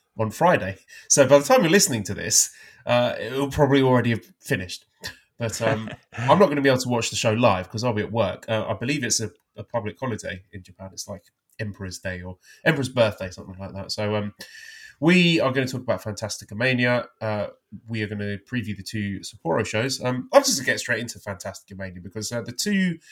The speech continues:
Speaker 1: shows at Korakuen were a lot of fun.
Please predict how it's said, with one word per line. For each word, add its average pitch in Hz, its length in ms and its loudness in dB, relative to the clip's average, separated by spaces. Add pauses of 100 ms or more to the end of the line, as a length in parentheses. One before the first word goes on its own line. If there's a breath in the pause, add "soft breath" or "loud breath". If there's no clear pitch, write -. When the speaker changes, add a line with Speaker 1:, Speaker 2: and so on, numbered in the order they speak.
(180 soft breath)
Speaker 1:
shows 127 440 0
at 113 220 0 (280)
Korakuen 110 600 -2 (640)
were 269 100 0
a 277 40 4
lot 214 100 10
of 208 80 6
fun. 98 300 2